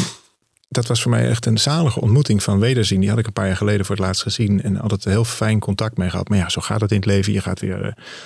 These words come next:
allebei, eh, je, je weg. Dus we hadden daar, eh, nou, we, we delen een aantal gezamenlijke vrienden, blijkt.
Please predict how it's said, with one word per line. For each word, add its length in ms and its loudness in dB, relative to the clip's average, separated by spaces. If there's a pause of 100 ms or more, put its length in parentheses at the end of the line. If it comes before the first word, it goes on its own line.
(140)
allebei, 500 0
eh, 300 -8
je, 100 -8
je 160 -2
weg. 300 0
Dus 160 -12
we 60 -10
hadden 200 -4
daar, 320 -4
eh, 200 -6 (220)
nou, 140 -6 (260)
we, 220 0
we 140 2
delen 240 2
een 60 2
aantal 220 2
gezamenlijke 420 0
vrienden, 260 2
blijkt. 320 0